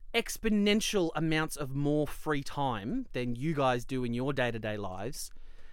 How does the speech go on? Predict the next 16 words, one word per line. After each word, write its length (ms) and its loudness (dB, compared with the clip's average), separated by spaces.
And 140 0
I 80 0
can 160 0
safely 400 2
say 220 0
I 100 -4
don't 120 -2
have 140 -2
time 220 -4
to 60 -6
watch 200 -8
this 120 -10
shit. 280 -10
<laughs> 60 -4
It's 480 6
just, 800 8